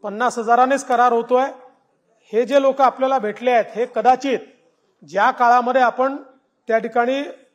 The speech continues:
कमी पैसा देत होतो, त्या काळातले असतील, त्यांचंही आपण बघू काय करायचं आहे. तर मी स्पष्टपणे शेतकऱ्यांना सांगतो की कोणीही तिसऱ्या व्यक्तीकडे जाण्याची आवश्यकता नाहीये, कोणालाही जमिनी देण्याची आवश्यकता नाहीये.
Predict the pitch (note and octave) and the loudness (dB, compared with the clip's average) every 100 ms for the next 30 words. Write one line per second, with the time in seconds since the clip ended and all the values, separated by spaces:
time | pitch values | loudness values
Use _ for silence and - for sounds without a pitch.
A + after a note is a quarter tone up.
0 | _ A#3 D4+ D4+ D4 A#3+ B3+ A#3 A#3 A#3 | _ -4 -2 -4 -2 0 0 0 -2 -4
1 | A#3 F#3+ - _ _ _ _ A#3 B3+ B3+ | -4 -4 -6 _ _ _ _ -2 0 2
2 | C4 C4 C4 A#3+ C#4+ D4+ - G#3+ A#3+ C4+ | 2 2 -2 -2 -6 -10 -8 -8 -2 -2
3 | B3+ B3+ A3 B3 B3 A3 A3+ A3+ A3 A3+ | 0 -4 -4 -2 0 0 2 0 0 -6
4 | A3 B3 C#4 - - A#3+ G#3+ C4+ C#4+ - | -2 -2 -4 -10 -20 -10 -6 -6 -6 -10
5 | - - A3+ - C#4 C4+ B3+ C4+ C4+ A3+ | -20 -10 -10 -4 -4 0 0 0 -2 -6
6 | - A#3+ A#3+ A#3 A3+ G#3+ A#3+ B3 B3+ - | -4 -4 -4 -4 -4 -6 -2 -2 -4 -14
7 | _ _ _ _ _ - - B3 - G#3 | _ _ _ _ _ -20 -14 -14 -10 -6
8 | A3+ C4+ C4+ G#3+ A#3 B3+ B3+ B3+ F3 - | -4 -4 -6 -10 -2 2 2 0 -8 -8
9 | A#3 A#3+ A#3+ A#3 A#3+ A#3 A#3 A3+ G#3 A#3 | -6 -4 0 -2 -4 -4 -4 -4 -8 -6
10 | A#3+ A#3 A#3 B3 B3+ _ _ _ _ _ | -6 -6 -6 -8 -8 _ _ _ _ _
11 | - G3+ A3 A#3 A3+ F#3+ G3+ A3+ A#3 A3+ | -14 -8 -2 -2 -2 -6 -6 -6 -4 -4
12 | A#3 A#3 A3 A3 A3+ - A3+ A#3 A#3+ | -4 -2 -4 -4 -8 -6 -4 -6 -8